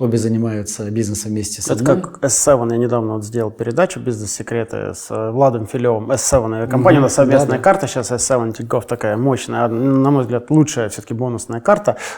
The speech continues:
Speaker 2: Вот. Но у него тоже, похоже, у него тоже две дочери работают в компании, такая семейная. Я, я второй раз за последний месяц попадаю в семейную
Speaker 1: Ну да.
Speaker 2: компанию.
Speaker 1: Вот
Speaker 2: Так.
Speaker 1: у меня старшая дочь занимается проектом,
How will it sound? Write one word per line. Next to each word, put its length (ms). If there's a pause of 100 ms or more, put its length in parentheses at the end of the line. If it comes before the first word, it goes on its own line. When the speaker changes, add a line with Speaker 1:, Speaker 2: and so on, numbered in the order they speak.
(100)
Speaker 2:
Вот. 300 (360)
Но 840 (220)
у 80
него 140
тоже, 420 (220)
похоже, 400
у 60
него 120
тоже 220
две 160
дочери 380
работают 500
в 40
компании, 440
такая 200
семейная. 480
Я, 140
я 160
второй 300
раз 160
за 100
последний 520
месяц 280
попадаю 400
в 40
семейную 360
Speaker 1:
Ну 80
да. 120
Speaker 2:
компанию. 320
Speaker 1:
Вот 180
Speaker 2:
Так. 200
Speaker 1:
у 40
меня 120
старшая 320
дочь 140
занимается 420
проектом, 440